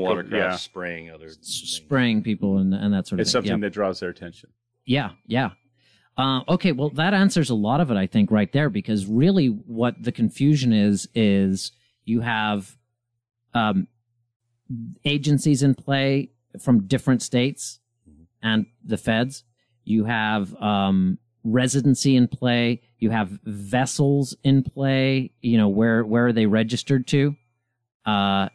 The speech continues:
Speaker 3: you have sides of the river. I mean, so there's all these things that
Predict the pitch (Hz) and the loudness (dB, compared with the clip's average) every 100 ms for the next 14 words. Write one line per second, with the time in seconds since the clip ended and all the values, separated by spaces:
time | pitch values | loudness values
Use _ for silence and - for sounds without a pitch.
0 | - 123 - - 117 123 117 117 107 110 | -2 -2 -2 -4 -2 -4 -2 2 2 2
1 | 123 131 139 120 143 156 156 202 285 233 | 0 2 2 0 0 0 2 2 2 2
2 | 202 190 147 123 | 4 4 4 -2